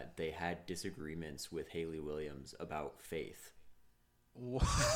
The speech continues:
Speaker 1: So,
Speaker 2: I,
Speaker 1: like, they had,
Speaker 2: what?
Speaker 1: they had, they had some kind of, like, breakdown in terms of, like, liturgical arguments <laughs>
Speaker 2: Wow,
Speaker 1: that,
Speaker 2: what
Speaker 1: that
Speaker 2: year,
Speaker 1: they
Speaker 2: what,
Speaker 1: were having.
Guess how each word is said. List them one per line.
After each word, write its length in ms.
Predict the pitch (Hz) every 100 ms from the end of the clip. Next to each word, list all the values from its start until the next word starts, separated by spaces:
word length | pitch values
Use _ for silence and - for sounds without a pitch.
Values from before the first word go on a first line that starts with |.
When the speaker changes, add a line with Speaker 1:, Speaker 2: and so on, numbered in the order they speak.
| 605 185
Speaker 1:
So, 380 | - 156 127 117
Speaker 2:
I, 160 | 127 151
Speaker 1:
like, 440 | 117 110 120 -
they 200 | - 107
had, 180 | 117 120
Speaker 2:
what? 160 | - -
Speaker 1:
they 140 | 107
had, 260 | 110 110 104 92
they 140 | 107 113
had 180 | 147
some 380 | 123 - 117 120
kind 320 | 120 113 110
of, 120 | 107 92
like, 300 | 92 87 -
breakdown 640 | 90 90 - 92 82 80
in 100 | 82
terms 320 | 90 90 90
of, 160 | 87 82
like, 200 | 78 -
liturgical 720 | 90 87 - 92 87 87 90
arguments 720 | 69 80 80 80 67 69 - - - - - - 135
<laughs> 600 | - - - - - -
Speaker 2:
Wow, 220 | 127 123 123
Speaker 1:
that, 100 | 127
Speaker 2:
what 160 | 185
Speaker 1:
that 40 | 208
Speaker 2:
year, 100 | 214
Speaker 1:
they 60 | -
Speaker 2:
what, 80 | -
Speaker 1:
were 60 |
having. 460 | 98 90 - 117 -